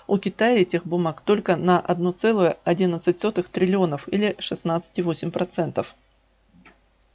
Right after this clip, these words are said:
Эксперты финансового мира видят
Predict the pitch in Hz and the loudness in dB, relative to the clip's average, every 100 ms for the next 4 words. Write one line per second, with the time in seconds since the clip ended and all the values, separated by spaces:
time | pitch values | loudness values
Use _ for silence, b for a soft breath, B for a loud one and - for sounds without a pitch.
0 | - B B B B - 185 - 233 240 | -20 B B B B -4 -4 4 4 4
1 | 208 214 214 208 208 202 202 208 226 233 | 0 0 0 0 -2 -2 0 0 0 2
2 | - B B B - 196 208 202 | 0 B B B 2 4 4 0